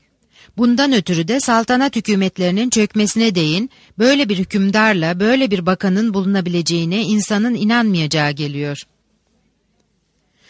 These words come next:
Nasıl ki mükemmel bir disiplin altında toplanıp yaşayan milletler,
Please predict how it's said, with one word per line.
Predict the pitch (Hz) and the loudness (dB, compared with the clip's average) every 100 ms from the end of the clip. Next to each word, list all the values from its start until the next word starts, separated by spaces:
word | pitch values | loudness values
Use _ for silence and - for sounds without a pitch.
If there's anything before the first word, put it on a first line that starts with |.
| - - | -20 -2
Nasıl | 269 294 370 320 | -2 0 -2 -2
ki | 233 | -2
mükemmel | 220 254 247 254 294 262 | 0 0 0 0 -2 -2
bir | 240 202 | -4 -4
disiplin | - 240 240 262 | -6 -6 -4 0
altında | 202 180 175 175 233 | 0 0 -2 -2 -2
toplanıp | 214 185 180 175 196 - | -2 -4 -4 -2 -4 -4
yaşayan | 202 208 208 190 208 | -2 0 0 0 0
milletler, | 180 165 156 - 143 170 | -2 -2 -4 -4 -4 -6